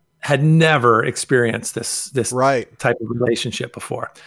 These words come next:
Speaker 1: You know, uh, that, that this was taboo, that anything prior to this, it was making fun of stereotypical gays, that if a character was gay, that character was making passes at everyone. And,
Speaker 2: Yeah.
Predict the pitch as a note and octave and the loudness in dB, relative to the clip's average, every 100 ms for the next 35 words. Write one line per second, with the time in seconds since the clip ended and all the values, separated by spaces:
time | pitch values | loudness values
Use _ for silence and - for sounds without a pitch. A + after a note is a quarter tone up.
0 | - - C3 A#2+ A2+ - B2 B2+ C3 B2 | -20 -8 0 0 0 -2 -2 -2 0 0
1 | C3+ B2+ A#2 C3+ B2+ C3 A#2 A2 - - | 2 0 2 0 0 0 0 -2 -8 -14
2 | _ _ _ _ _ _ _ - B2+ A#2 | _ _ _ _ _ _ _ 0 2 2
3 | C3+ D#3 D#3+ C3+ A#2+ C#3 C#3 C3 A#2 - | 4 6 6 6 2 0 -2 -4 -6 -2
4 | B2+ C3 C#3 C3+ B2+ C3 B2 - A#2+ A#2 | 2 2 2 0 0 0 -2 -6 -8 -4
5 | A#2 A2+ A2+ G#2+ - - D3 C#3 C3+ C#3 | -4 -6 -10 -12 -16 -4 0 2 2 -2
6 | C#3+ B2 - - B2 A#2+ B2 - C3 C3+ | -4 -6 -8 -4 -4 -4 -6 -6 -4 -4
7 | - B2+ B2 B2 A#2 A#2+ A2+ A2 - - | -2 -2 0 0 0 -2 -4 -6 -8 -20
8 | - - C#3+ B2+ - C3 B2 - A#2+ A2+ | -6 -2 -2 -2 0 0 0 0 -2 0
9 | A2+ G#2 A#2+ A#2+ A#2 B2 B2 _ - B2 | -2 0 2 2 4 2 0 _ -4 0
10 | A#2+ - B2+ B2 A2+ C3 B2 - B2 - | 0 -2 -2 0 -2 -4 -4 -4 -6 -4
11 | - B2 A#2 - A2 A#2 A#2+ A#2 A#2 A#2 | -2 0 0 -4 -4 0 0 2 0 2
12 | A#2 A#2 A2+ - - B2+ C3 | 0 -2 -4 -10 -10 -6 -6